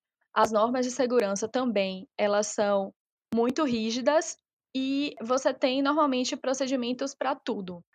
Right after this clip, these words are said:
Pra fazer das mais simples operações até as mais complexas, existem procedimentos que visam minimizar esse risco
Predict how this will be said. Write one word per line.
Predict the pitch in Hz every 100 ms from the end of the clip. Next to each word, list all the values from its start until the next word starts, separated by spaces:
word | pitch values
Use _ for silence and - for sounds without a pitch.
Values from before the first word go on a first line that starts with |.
| _
Pra | -
fazer | - 233 233
das | 226 233
mais | 247 302
simples | - 269 277 285 285
operações | 254 240 240 247 220 226
até | 226 247
as | 240 262
mais | 269
complexas, | - 277 240 196 214 - 262
existem | 254 247 247 247
procedimentos | 247 240 226 233 208 220 277 -
que | - 302
visam | 269 254 277
minimizar | 277 269 277 339 277 233 233
esse | 247
risco | 330 220 - -